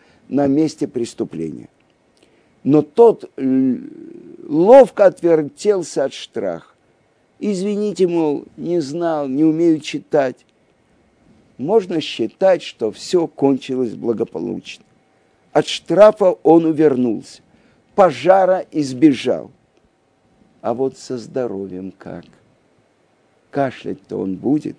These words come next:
И что-то подобное происходит с заповедями, с мицвот. Каждый из них возвышает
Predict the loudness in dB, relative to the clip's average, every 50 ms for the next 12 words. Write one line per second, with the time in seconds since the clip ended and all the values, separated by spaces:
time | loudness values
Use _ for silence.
0 | _ _ _ _ _ _ _ _ _ _ _ _ _ _ _ _ _ _ _ _
1 | _ _ _ _ _ _ _ _ _ _ _ _ _ _ _ _ _ _ _ _
2 | _ _ -10 -10 -10 -10 -16 -10 _ -4 -4 -2 -4 -4 -6 -4 -4 -4 -4 -2
3 | -2 -2 -2 -2 -2 -4 -4 -4 -4 -6 -6 -8 -6 -6 -6 -6 -10 -10 -8 -6
4 | -6 -6 -6 -10 -12 -12 -14 -14 -14 -12 -8 -6 -6 -6 -6 -12 -16 -16 -16 -16
5 | -18 -18 -20 -20 -20 -20 _ -20 -18 -10 -2 0 0 0 0 -2 -10 -14 -10 -8
6 | -8 -8 -10 -12 _ _ _ _ _ _ _ _ _ _ _ _ _ _ _ _
7 | _ _ _ _ _ _ _ _ _ _ 0 0 0 0 -2 -4 -4 -4 -4 -4
8 | -6 -8 -8 -8 -6 -6 -6 -8 -8 -10 -10 -10 -10 -10 -8 -8 -8 -8 -8 -10
9 | -10 -6 -6 -4 -4 -4 -6 -6 -10 -12